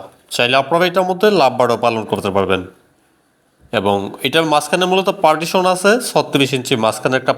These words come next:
পার্টিশন আছে। যদি আপনারা পার্টিশনটি খুলে দেন, সেক্ষেত্রে কিন্তু এটার মধ্যে আপনারা ককাটেল বা অন্যান্য পাখিও পালন করতে পারবেন। মাঝখানের পার্টিশনটি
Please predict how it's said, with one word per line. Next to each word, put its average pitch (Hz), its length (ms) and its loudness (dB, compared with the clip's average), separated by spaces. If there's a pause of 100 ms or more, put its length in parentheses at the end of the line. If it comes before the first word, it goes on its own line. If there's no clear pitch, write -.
পার্টিশন 147 480 0
আছে। 180 120 -6 (100)
যদি 120 220 2
আপনারা 110 220 0 (100)
পার্টিশনটি 165 520 0 (100)
খুলে 160 260 0
দেন, 208 120 2 (840)
সেক্ষেত্রে 156 420 0 (280)
কিন্তু 165 200 2 (100)
এটার 156 200 2
মধ্যে 131 220 0
আপনারা 127 300 0
ককাটেল 151 440 2
বা 160 120 4
অন্যান্য 127 260 0 (120)
পাখিও 123 320 2 (200)
পালন 135 220 2 (120)
করতে 98 260 -2
পারবেন। 90 260 0 (1000)
মাঝখানের 139 500 0
পার্টিশনটি 175 520 2